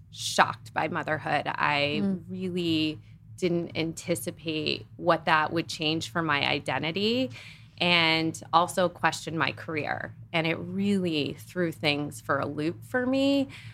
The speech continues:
Speaker 1: And so learning motherhood was sort of, like, at the infancy stages of being built at that time because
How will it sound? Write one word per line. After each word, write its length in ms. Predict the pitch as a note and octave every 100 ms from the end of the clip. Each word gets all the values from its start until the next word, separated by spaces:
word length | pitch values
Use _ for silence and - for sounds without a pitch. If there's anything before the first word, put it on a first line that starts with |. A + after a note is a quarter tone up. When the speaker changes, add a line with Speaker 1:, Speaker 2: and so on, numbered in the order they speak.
| - -
Speaker 1:
And 160 | F3 F3+
so 300 | G3 F3+ F3
learning 400 | F3+ G3+ G3+ G3
motherhood 420 | F3 E3+ F3 E3+
was 180 | E3 D#3+
sort 240 | - F#3
of, 120 | F3+
like, 160 | E3+ D#3+
at 120 | - F3
the 60 |
infancy 680 | E3+ D#3 E3+ - G3+ F3 F#3+
stages 640 | F3 - D3+ D#3 F#3 F#3
of 160 | E3+ D#3+
being 360 | D#3+ D#3 D3+ D3 -
built 400 | D3 F3 - - -
at 140 | E3
that 220 | E3 -
time 460 | - - D3+ D3+ F3
because 760 | F3 - - A3 F#3+ F3 E3